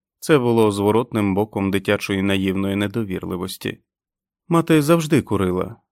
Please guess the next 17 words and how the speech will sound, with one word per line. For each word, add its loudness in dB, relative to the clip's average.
Невдовзі 2
вона 2
закурить -2
знову. -4
Але 2
вона 0
трималася. -6
Трималася, 2
аж 2
доки -2
три -4
місяці -4
тому -2
в -4
Нью-Йорку -4
не -2
зірвалася. -8